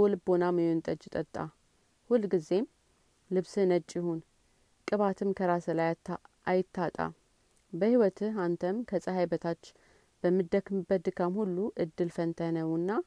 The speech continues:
ከንቱ በሆነ በሕይወት ዘመን ሁሉ ከፀሐይ በታች በሰጠ በከንቱ ዘመን ሁሉ ከምትወዳት ሚስት ጋር ደስ ይበልህ። አንተ በምትሄድበት በሲኦል ስራና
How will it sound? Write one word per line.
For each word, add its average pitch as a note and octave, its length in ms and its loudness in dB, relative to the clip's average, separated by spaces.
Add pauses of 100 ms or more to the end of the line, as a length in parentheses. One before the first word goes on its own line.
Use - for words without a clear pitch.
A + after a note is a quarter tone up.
(560)
ከንቱ G#3 280 -2 (100)
በሆነ F3 380 0 (160)
በሕይወት E3+ 440 0
ዘመን E3 340 -2
ሁሉ F3+ 260 -2 (380)
ከፀሐይ G3+ 440 -2
በታች F#3 360 -2 (800)
በሰጠ F#3 480 0
በከንቱ F3 480 -2
ዘመን D#3+ 400 0
ሁሉ F3 260 -2 (140)
ከምትወዳት F#3 720 -2
ሚስት F#3 360 -2
ጋር E3 260 -4
ደስ G3+ 240 -2
ይበልህ። D#3+ 420 -4 (720)
አንተ G3 260 -2 (720)
በምትሄድበት G3+ 680 4 (460)
በሲኦል G3 420 2
ስራና D#3+ 480 -2